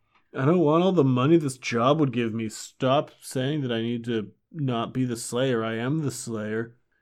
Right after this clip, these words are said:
In every generation, a Slayer is born, and there's not a few thousand of you now."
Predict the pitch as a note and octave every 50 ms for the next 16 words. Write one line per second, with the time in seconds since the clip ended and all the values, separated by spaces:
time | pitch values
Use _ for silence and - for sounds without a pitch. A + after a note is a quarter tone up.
0 | _ _ A#2 A#2+ C3 C#3 C#3 D#3 D3+ B2+ D3+ D3+ D#3 D3 C#3 C#3 D#3+ D#3+ D#3+ D3+
1 | C3 A#2+ A2 - - - B2+ B2+ C3+ C#3+ C#3 C3+ C3 A#2 A#2+ - A#2+ B2+ C#3 C#3
2 | B2+ A#2 A2 A2 G#2+ G2+ B2 B2+ B2+ A#2 A2+ A#2 - A#2+ A2+ A2+ - A2 G#2+ A2+
3 | B2+ B2+ B2+ A#2+ A2 G#2+ G#2 G#2+ G#2 G#2 G#2 G#2 G#2+ A2+ C3